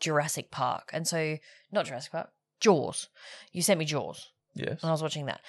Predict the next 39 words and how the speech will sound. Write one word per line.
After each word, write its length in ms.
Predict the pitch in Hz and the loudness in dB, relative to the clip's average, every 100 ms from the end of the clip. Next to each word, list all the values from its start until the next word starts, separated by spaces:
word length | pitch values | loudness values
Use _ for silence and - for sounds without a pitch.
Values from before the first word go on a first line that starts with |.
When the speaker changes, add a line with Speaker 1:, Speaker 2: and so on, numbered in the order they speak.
| - - | -10 -2
Speaker 1:
And 140 | 160 | 2
so 180 | 180 165 | 4 6
that's 300 | 170 185 - | 8 6 4
obviously, 480 | 160 160 - 147 147 | 0 0 0 -2 0
like, 420 | 139 127 113 - - _ _ _ _ | 2 2 -2 -6 -20 _ _ _ _
very 640 | 175 156 180 165 156 147 - 147 | 0 8 10 10 4 -2 -4 -4
busy. 260 | 160 143 143 | -2 -2 -6
It's 120 | - | -4
got 120 | 131 | -2
a 40 | 135 | 6
lot 280 | 165 - - | 6 6 2
going 300 | 147 143 135 | 0 0 -2
on. 280 | 127 131 - - - - | -4 -6 -10 -20 -12 -4
And 120 | 156 | 0
then 140 | 151 | 0
to, 120 | 147 151 | 0 4
like, 220 | 143 - | 4 2
have 280 | - 147 147 | -4 -4 0
watched 520 | 147 - - - 151 | 2 2 0 -10 -8
this 220 | 151 135 - | -2 -2 -2
one 160 | 131 | -4
just 180 | 135 143 | -2 -4
before 480 | 143 - - 139 254 | -4 -8 -2 4 4
it, 180 | 330 - | 4 -2
I 220 | 139 131 127 | -2 -2 -2
was 200 | 135 127 | -4 0
like, 260 | 127 - - - - - - | 0 0 -8 -20 -20 -16 0
"Yeah, 260 | 151 127 - | 4 4 4
it 160 | 156 | 0
looks 240 | 175 180 165 | 0 0 -2
empty." 240 | 147 147 | -4 -2
And 120 | 156 156 | -2 0
also, 500 | 156 156 165 175 175 | 2 2 4 6 8
like, 380 | 180 151 - - - | 8 6 2 -2 -10
the 520 | 165 151 143 139 139 - | 2 6 6 6 2 0
module 680 | 156 156 156 156 151 151 - | 2 6 6 6 6 2 2
at 140 | - | 2
the 40 | 147 | 0
back, 680 | 143 - 254 359 - - | 2 2 2 0 -10 -16